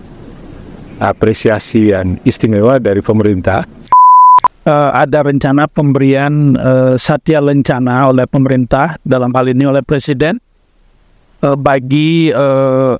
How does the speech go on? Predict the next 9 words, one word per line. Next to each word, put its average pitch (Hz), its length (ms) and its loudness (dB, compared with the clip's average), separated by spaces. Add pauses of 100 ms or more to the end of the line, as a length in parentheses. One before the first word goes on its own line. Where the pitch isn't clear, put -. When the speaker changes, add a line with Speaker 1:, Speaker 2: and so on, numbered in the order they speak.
(160)
Speaker 2:
<clears throat> 160 240 0
pelaku 151 400 -4
pariwisata, 147 880 -2 (560)
terutama, 139 560 0 (400)
eh, 131 480 0 (1040)
para 151 320 2
senior 143 480 0
yang 131 320 0
mengembangkan 131 1080 0